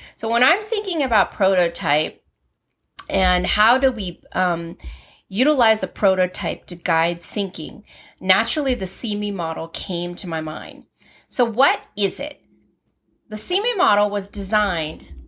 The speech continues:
with see me, like seeing me,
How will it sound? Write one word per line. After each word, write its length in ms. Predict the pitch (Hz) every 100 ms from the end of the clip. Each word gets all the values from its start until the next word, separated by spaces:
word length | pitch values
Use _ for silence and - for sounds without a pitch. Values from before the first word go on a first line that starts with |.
| -
with 500 | 190 190 190 180 - - _
see 720 | - - - 262 254 254 -
me, 520 | 190 202 196 143 - -
like 280 | - 160 -
seeing 720 | - - - 262 247 240 233 233 _ _ _
me, 400 | 160 143 - -